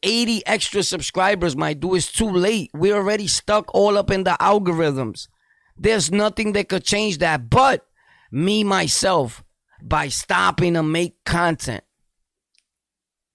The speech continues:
And if you tune in to any of these platforms, I will still pop up twenty years later.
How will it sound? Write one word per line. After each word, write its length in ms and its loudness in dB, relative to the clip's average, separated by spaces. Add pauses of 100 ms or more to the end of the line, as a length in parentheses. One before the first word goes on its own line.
(1000)
And 160 0
if 140 -2
you 120 -4
tune 340 0
in 340 -2 (200)
to 180 -2
any 240 0
of 80 0
these 180 -6
platforms, 640 -2
I 180 0
will 180 -2
still 460 2
pop 320 0
up 200 0
twenty 320 -2
years 320 -2
later. 340 -2